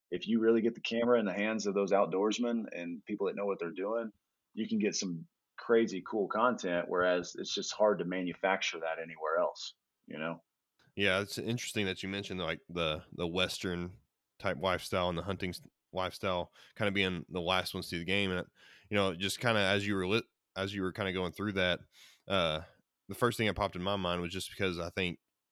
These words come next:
Speaker 2: you know, you're gonna know, obviously, the answer a little bit better than me, but just kinda the first thing that popped up was that those type people that live that lifestyle,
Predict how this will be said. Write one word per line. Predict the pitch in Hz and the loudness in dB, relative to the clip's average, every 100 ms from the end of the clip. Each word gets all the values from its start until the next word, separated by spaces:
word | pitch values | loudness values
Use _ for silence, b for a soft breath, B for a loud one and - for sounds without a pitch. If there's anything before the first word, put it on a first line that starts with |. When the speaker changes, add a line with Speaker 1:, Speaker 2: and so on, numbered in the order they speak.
| _ | _
Speaker 2:
you | 98 | -4
know, | 92 85 80 _ b b b b - | 0 0 -4 _ b b b b -4
you're | 104 | 2
gonna | 107 98 | 2 4
know, | 98 98 87 50 | 4 2 0 -2
obviously, | 92 92 85 98 | 0 0 0 0
the | 87 | 2
answer | 90 90 90 | 0 0 -4
a | |
little | 82 90 90 | -2 -2 -2
bit | 85 | 0
better | 92 87 | 0 0
than | 85 95 | -2 -2
me, | 95 | -2
but | 92 85 - | 0 -2 -4
just | 87 - - | -10 -10 -10
kinda | 104 87 | -8 -6
the | |
first | - 110 | -2 -2
thing | - | -2
that | 95 | -4
popped | 78 98 - | -2 -2 0
up | 98 95 - | 0 0 -2
was | 87 87 | -4 0
that | 87 82 | -2 -2
those | 90 104 95 - - - _ _ - | -2 -2 -2 -8 -12 -14 _ _ -6
type | 98 87 - - | -2 -2 -4 -2
people | 151 131 95 95 | 0 2 2 2
that | 98 87 | 0 4
live | 117 117 | 6 6
that | 92 | 4
lifestyle, | 90 90 - 98 87 87 | 2 0 0 0 0 0